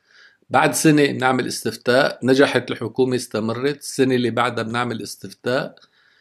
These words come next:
السنة اللي بعدها بيكون إجت الانتخابات الطبيعية العادية. م؟ بيكون صار في انتخابات. أنا رأيي هذا التعديل مهم جدًا. ورجعوا للدستور اللي قلنا عليه.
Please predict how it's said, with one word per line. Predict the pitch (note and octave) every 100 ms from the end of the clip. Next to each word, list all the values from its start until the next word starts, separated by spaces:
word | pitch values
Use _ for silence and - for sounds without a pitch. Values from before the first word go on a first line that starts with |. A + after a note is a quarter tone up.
| _ _
السنة | - - G3 F3
اللي | D#3
بعدها | D#3+ D#3+ D#3+
بيكون | C#3+ D#3 D3
إجت | B2+ A#2+ -
الانتخابات | - - - G2 G2 G#2
الطبيعية | - F2+ E2 E2 E2 F2
العادية. | E2+ D#2+ - - _ _ _ _ _
م؟ | C3+ E3+ F#3 - _
بيكون | - A2
صار | A2+ G#2+
في | - - -
انتخابات. | - - - _ _ _ _ _ _ - _ _ D3
أنا | F3
رأيي | F3+ E3+ D3+
هذا | D#3 D3
التعديل | - A#2 A2+ C3 A#2
مهم | G#2 G#2
جدًا. | G2+ G2+ G2 A2+ C#3
ورجعوا | D3 F3+ F3+ C#3
للدستور | A#2+ G#2 G#2 - B2 B2+ C3+
اللي | A2 A2
قلنا | A2 A2 G#2
عليه. | F#2+ A2 B2